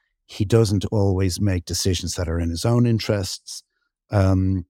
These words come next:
and given, uh, the increased pressure on him, one would hope that he continues to make bad decisions.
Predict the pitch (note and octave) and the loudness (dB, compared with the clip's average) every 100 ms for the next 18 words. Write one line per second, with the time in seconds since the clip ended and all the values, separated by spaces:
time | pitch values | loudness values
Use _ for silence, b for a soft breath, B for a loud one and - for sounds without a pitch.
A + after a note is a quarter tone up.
0 | _ G2 G2 F2+ - B2+ A2+ G#2 G2 - | _ 0 0 0 0 0 4 2 2 0
1 | G2+ F2 E2+ F2+ F#2+ - A#2+ - - - | -2 0 0 0 0 0 0 -2 -8 -8
2 | - A2+ - - G2 - A2+ A#2 G#2 F#2+ | -2 0 0 -4 -4 -2 2 2 4 2
3 | F2+ G#2+ G#2+ G2 - B2 G#2 - F#2 F2 | 0 0 0 0 2 2 2 0 -4 -2
4 | G2+ F2 F2+ - B2+ A2+ F#2 - D#2 E2 | -4 -4 -6 -2 0 0 -2 -4 -6 -6
5 | _ _ _ _ _ _ - G2 F#2 G#2 | _ _ _ _ _ _ 0 2 2 -2
6 | - B2+ - E2 C#2+ - | 0 0 0 -4 -8 -10